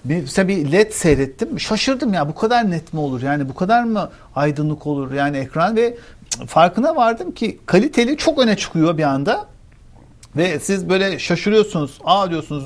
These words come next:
"gerçek gibi." Ama kötü de müthiş ortaya çıkıyor. Ve bu sefer diyorsunuz ki, "Aa, bu gerçekten de kötüymüş." Yani hani ben biliyordum biraz hani bir şeyler olduğunu ama yani şimdi çok net görüyorum. Şimdi gitgide sanırım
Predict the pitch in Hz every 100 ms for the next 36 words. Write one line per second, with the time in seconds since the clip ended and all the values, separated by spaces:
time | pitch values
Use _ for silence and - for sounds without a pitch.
0 | 139 135 139 135 - 240 - 127 123 240
1 | 349 - - - - - 151 220 214 -
2 | 190 294 320 262 - - - - - 190
3 | 254 330 240 190 - 160 - - 131 143
4 | 196 214 247 254 233 240 - 262 240 226
5 | 208 151 302 - 285 226 226 233 240 -
6 | 190 185 269 233 - 180 175 175 175 170
7 | 180 175 185 226 208 175 165 160 165 160
8 | 151 143 - 165 165 156 170 233 240 208
9 | 196 202 - 220 208 196 - 160 127 110
10 | - - - - - - 226 240 233 -
11 | - - - - - - - - 127 147
12 | - 160 123 127 - - 139 156 139